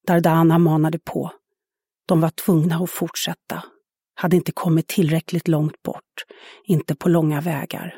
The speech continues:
De skulle hittas. Föras tillbaka. Natalia förstod, höll med, ville inget annat än att komma vidare. Men det gjorde så ont. Så fruktansvärt ont. Något var fel.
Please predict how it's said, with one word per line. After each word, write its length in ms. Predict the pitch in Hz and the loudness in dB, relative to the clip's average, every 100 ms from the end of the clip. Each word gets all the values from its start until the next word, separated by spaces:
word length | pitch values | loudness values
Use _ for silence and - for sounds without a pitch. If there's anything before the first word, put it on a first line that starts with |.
| _ _ _ - | _ _ _ -2
De 140 | 151 | -2
skulle 220 | - 160 | 0 -4
hittas. 680 | 156 175 - - 165 - - - - - - - | -6 -8 -12 -14 -12 -12 -14 -18 -20 -20 -20 -8
Föras 320 | - 147 147 | -2 -2 -2
tillbaka. 640 | - 156 160 156 - - - - _ _ _ _ _ _ _ _ | -6 -6 -6 -10 -12 -12 -12 -18 _ _ _ _ _ _ _ _
Natalia 420 | 185 - 190 175 156 | -6 0 2 2 2
förstod, 520 | - - 156 - - - | -2 -6 -6 -8 -10 -14
höll 200 | - 165 | -6 0
med, 320 | 151 156 143 147 - | 2 2 0 -4 -4
ville 240 | 202 175 180 | 0 2 4
inget 280 | 156 151 - | 2 0 0
annat 280 | 160 151 | -2 -2
än 100 | 165 | -4
att 80 | 160 | -4
komma 240 | - 165 156 | 0 0 0
vidare. 540 | 165 151 151 165 165 - _ _ _ | 0 -2 -4 -8 -10 -18 _ _ _
Men 100 | 196 | 0
det 60 | 170 | 2
gjorde 240 | 175 160 | 0 -2
så 160 | - - | -4 -8
ont. 600 | - 180 165 165 - - _ - | -4 -2 -2 -6 -16 -20 _ -6
Så 140 | 185 | -6
fruktansvärt 1040 | - - - - - - 147 - - - - | -6 -8 -6 -6 -6 -8 -6 -6 -8 -10 -10
ont. 460 | - 160 - - - - _ _ _ _ _ | -4 -4 -6 -16 -20 -20 _ _ _ _ _
Något 320 | 196 - _ | 0 0 _
var 140 | 196 175 | -6 -6
fel. 520 | - - 208 175 170 | -6 -6 -6 -6 -12